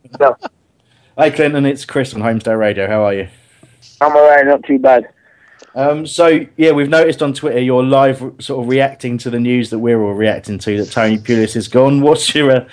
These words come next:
Speaker 2: what's your initial thoughts, mate?
Speaker 1: I thought it was a joke, to be fair. I didn't, I s-, I was looking,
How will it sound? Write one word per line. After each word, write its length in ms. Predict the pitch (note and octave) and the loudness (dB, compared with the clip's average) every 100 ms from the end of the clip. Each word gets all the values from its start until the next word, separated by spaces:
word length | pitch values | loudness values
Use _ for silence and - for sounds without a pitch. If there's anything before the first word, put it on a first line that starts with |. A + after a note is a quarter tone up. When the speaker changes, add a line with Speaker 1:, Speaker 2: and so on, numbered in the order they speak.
| - - - | -20 -18 -12
Speaker 2:
what's 120 | C3+ | -4
your 120 | D3 | -2
initial 280 | C#3+ C#3+ C#3 | 0 -2 -4
thoughts, 380 | B2+ F3+ F3 - | -2 -2 -2 -4
mate? 220 | F#2+ D#2+ _ _ _ _ _ | -10 -12 _ _ _ _ _
Speaker 1:
I 120 | - | -6
thought 200 | - D#3 | -2 4
it 160 | D3 C#3 | 6 6
was 20 | |
a 80 | C#3 | 4
joke, 360 | A2+ D3 C3+ | 4 4 4
to 80 | - | 0
be 120 | G#2+ G#2 | -6 -4
fair. 240 | G#2 A2 | 0 2
I 20 | A#2 | 2
didn't, 280 | B2+ B2 B2+ | 0 -2 -2
I 40 | |
s-, 140 | B2 - | -2 -2
I 20 | |
was 160 | C3+ B2+ | -2 0
looking, 360 | C#3 D3+ - | 2 2 2